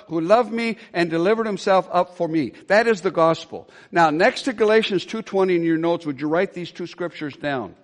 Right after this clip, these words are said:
And I want you to constantly compare these two. This will help your life because God wants you to see that day. Colossians two, verses seven to fifteen,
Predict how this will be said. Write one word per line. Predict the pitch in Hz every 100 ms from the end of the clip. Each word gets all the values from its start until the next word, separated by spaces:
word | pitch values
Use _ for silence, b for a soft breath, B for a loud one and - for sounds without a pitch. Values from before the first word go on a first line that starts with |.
| B B B
And | 151
I | 165
want | 175 208 -
you | 185
to | 156
constantly | - 190 220 - 185 170
compare | 156 143 170 185
these | 165 143 -
two. | 185 180 190 B B
This | 170 165
will | 160
help | 143 139 180 196 _
your | 156 156
life | 151 160 120 - B B
because | 151 - 147
God | 165 175 196
wants | 180 180 175
you | 156
to | 139
see | - 165
that | 139 143 143
day. | 143 135 95 - B B B
Colossians | 151 147 175 208 269 269 -
two, | - 190 170 220 220 _ _ b b b
verses | 165 160 156 139
seven | - 185 180 214 247 240 - _ _ _ _ _ _ _ _ _ _ _ _
to | -
fifteen, | 127 190 208 - 220 190 196 240